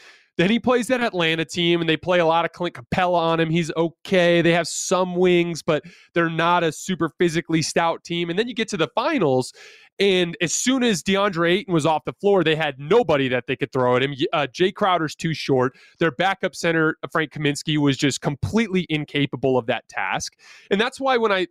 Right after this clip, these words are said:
you know, I talked about, when I did the video talking about how I thought Giannis was still below Kevin Durant and LeBron, I talked about how those two guys have this plethora of evidence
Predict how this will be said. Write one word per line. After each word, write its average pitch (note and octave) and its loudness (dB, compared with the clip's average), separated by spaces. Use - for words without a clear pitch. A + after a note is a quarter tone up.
you G3 0
know, E3+ 2
I G#3+ 0
talked C#4 -4
about, F3 0
when E3 0
I D#3 -2
did G#3+ -8
the G#3+ -2
video D3 2
talking D3+ -2
about C3+ 0
how C3+ 2
I B2+ 0
thought C3+ -2
Giannis B2+ 0
was C3 -6
still D3+ 0
below C3+ 0
Kevin C3+ -4
Durant B2 -2
and B2 -8
LeBron, B2+ -2
I D#3+ 0
talked B3 -2
about G3+ 0
how C#3+ -2
those G3 -2
two G3+ 0
guys D#3 0
have D3 -6
this C#3 -8
plethora F#3+ -2
of C3+ -4
evidence B2+ -6